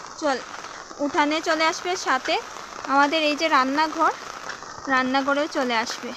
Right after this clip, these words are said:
তো এই যে আমাদের এদিকে আমাদের রান্নাঘরের সাইড, তো রান্নাঘরের সাইডের দিকে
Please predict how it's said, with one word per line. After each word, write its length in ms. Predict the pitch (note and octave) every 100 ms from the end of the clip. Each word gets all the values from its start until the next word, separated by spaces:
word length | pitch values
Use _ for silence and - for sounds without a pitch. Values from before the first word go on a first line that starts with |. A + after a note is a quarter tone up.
| - - - - - - - - - - - - - - -
তো 100 | C4+ D#4 - - - - - -
এই 160 | C#4 C4+
যে 160 | D#4 A#4+ - - - - - - - - - - -
আমাদের 440 | C#4 C#4+ C#4 D4+ E4 - - - - - - - - - - - - -
এদিকে 380 | D4 D4 D4+ E4+
আমাদের 460 | D#4+ D4 D4 D4 F#4+ - D4
রান্নাঘরের 680 | C#4+ C4 C#4 D4 D4 D#4 - -
সাইড, 280 | C#4+ D#4+ - -
তো 60 | C#4 C4
রান্নাঘরের 580 | C4 C4+ D4+ D#4+ E4 -
সাইডের 340 | E4 C#4 D4+ D4
দিকে 260 | C#4+ D#4